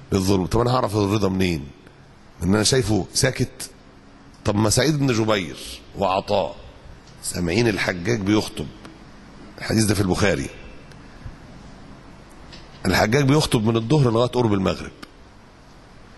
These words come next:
فالراوي عن عطاء وسعيد بن جبير البطل المغوار العالم المجتهد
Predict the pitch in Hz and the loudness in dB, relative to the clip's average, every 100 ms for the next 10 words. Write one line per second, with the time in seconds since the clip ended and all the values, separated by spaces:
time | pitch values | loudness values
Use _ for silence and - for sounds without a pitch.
0 | - - - 87 117 147 131 110 123 110 | -20 -18 -10 -2 2 2 2 2 0 -2
1 | 95 - - - 92 - 127 117 - - | -6 -10 -10 -2 -2 0 0 -2 -6 -18
2 | - - 92 98 87 113 110 87 98 98 | -16 -6 -4 -2 -2 -2 -4 -6 -4 -2
3 | 104 110 123 104 - - - 82 85 98 | 0 2 0 -2 -8 -16 -16 -10 -4 -2
4 | - 85 85 85 82 90 104 - - - | -2 -2 -2 -4 -2 0 0 -2 -12 -16
5 | - - - - - - - - - - | -18 -20 -20 -20 -20 -20 -20 -20 -20 -20
6 | - - 90 90 95 113 110 101 95 98 | -16 -4 -2 0 0 2 2 2 2 2
7 | 92 113 117 | 0 0 0